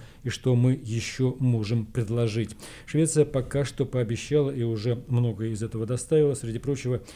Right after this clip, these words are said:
десять танков "Леопард-два",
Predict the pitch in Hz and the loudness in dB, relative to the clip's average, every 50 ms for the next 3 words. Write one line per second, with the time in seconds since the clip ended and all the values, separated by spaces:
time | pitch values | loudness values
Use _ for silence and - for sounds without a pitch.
0 | - - - - 123 123 127 - 117 113 - - 127 117 107 107 - 110 104 - | -20 -18 -10 -4 -2 -2 0 -2 -2 -6 -4 -2 0 0 0 0 -2 -6 -6 -8
1 | - - - - - - 113 113 113 107 101 - 120 113 107 - - - - 113 | -10 -18 -20 -16 -6 -2 0 0 0 0 -2 -2 -2 -2 -2 -4 -8 -10 -6 -2
2 | 117 123 135 147 151 143 - | 0 2 4 4 4 4 0